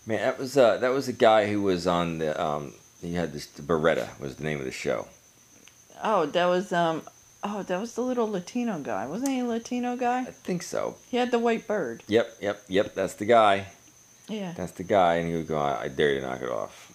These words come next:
Speaker 2: Beretta. I would, it was a battery, wasn't it?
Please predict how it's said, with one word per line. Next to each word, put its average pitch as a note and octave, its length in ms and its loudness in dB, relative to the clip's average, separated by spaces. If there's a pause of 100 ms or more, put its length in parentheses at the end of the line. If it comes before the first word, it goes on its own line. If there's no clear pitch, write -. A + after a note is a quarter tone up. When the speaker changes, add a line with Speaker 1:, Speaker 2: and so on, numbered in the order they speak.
(160)
Speaker 2:
Beretta. A2+ 1120 0 (260)
I F#3 100 -10
would, D4 260 -6
it G#3+ 60 0
was D#4 180 -2
a B3 40 2
battery, C4 680 0
wasn't C4 400 -2
it? G4+ 140 -6